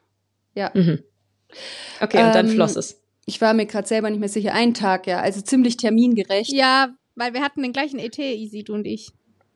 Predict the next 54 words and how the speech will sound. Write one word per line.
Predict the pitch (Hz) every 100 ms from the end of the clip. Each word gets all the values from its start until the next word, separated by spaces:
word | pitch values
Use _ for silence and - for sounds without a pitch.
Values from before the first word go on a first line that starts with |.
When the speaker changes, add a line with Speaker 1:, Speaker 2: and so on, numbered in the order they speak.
| _ -
Speaker 3:
Und | 247
ich | 262
Speaker 1:
Ja, | 220
Speaker 3:
war | 208
drei, | 240
Speaker 1:
genau. | 202 190 185 185
Speaker 3:
drei | 247 240
Speaker 1:
Ja. |
Speaker 3:
Tage | 247 226
davor | 214 226 214 -
und | 226
du | 214
ein. | 202 220 214 - - - - -
Speaker 1:
Und | - 226 226
dann | 233 240 269 285 285 -
floss | - 247 277 277
es | 302 311 311
und | 233 226
floss | 247 262 349 -
und | 247 247
dann | 254 247
war | 247 247
ich | -
sehr | 240 233 220
aufgeregt | 208 208 - 202 190 185
auch. | 69 180 175 -
Also | - 190 196 196
auch | 190 208 208
wie | 214
Jenny | - 226 240
das | 214 -
beschreibt, | 226 233 220 -
weil | 202 202 - - -
mir | 226 214
war | 220 226 233
sofort | 240 - 247 247 -
klar, | 240 233 247 247 240 - _ _ _
uh, | 240 220 165 143 _ _ _
da, | - 208 - - -
da | 202 202
ist, | 208 -
gibt's | 262
jetzt | 277 254
kein | 220 196 220
Halten | 370 370 190
mehr. | 180 170 165 202 -
Also | 196 202
es | 214
ist | 247
ja | 254
nicht | 226 226 226
wie | 220
wenn | 214 214
so | 208 208 202 202